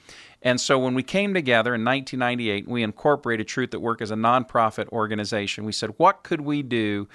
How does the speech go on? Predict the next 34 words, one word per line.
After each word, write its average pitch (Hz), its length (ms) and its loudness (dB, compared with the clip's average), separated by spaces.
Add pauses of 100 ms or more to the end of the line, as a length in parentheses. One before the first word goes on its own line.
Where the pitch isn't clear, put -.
(260)
to 117 220 0
equip 135 480 0
Christian 120 460 -2
leaders 110 320 -2
in 104 140 -4
business 101 460 -2
to - 140 -6
live 98 180 -2
out 98 180 2
their - 80 -10
faith?" - 400 -8 (320)
That's 147 240 2
why 151 140 6
we 127 120 0
founded 123 400 2
Truth - 280 -4
at 110 100 -4
Work. 104 300 -2 (280)
And 120 160 0
so 131 240 4
for 123 200 -2
twenty 147 400 0
years, 131 500 2
we've 107 400 -4 (260)
facilitated 127 840 0
monthly 127 500 0
roundtable 117 720 0
groups 117 440 -4
where 95 140 -4
Christian 117 500 -2
business 113 440 -4
leaders 110 320 -4
come 110 240 -2
together 107 580 0